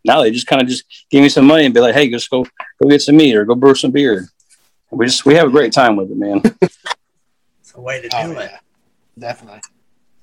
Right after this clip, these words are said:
Speaker 3: W-, what, at one of your parties, what are you cooking up?
Speaker 1: What's that?
Speaker 3: At one of your parties, what do you cook up?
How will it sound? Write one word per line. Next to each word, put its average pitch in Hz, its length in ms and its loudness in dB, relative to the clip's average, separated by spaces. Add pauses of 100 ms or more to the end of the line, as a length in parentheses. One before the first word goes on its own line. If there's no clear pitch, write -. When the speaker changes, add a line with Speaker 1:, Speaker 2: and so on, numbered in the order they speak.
(440)
Speaker 3:
W-, 156 240 -20
what, 175 320 0 (420)
at - 160 0
one 202 160 4
of 196 100 2
your 175 120 -2
parties, 185 360 0
what 156 120 -10
are - 20 -8
you 156 100 -10
cooking 147 300 -2
up? 131 140 -14 (1080)
Speaker 1:
What's 127 160 -2
that? 160 220 0 (560)
Speaker 3:
At 165 160 4
one 196 140 4
of 196 120 2
your 170 120 2
parties, 202 580 2 (140)
what 165 100 -2
do 175 80 6
you 156 100 2
cook - 260 -6
up? 143 120 -8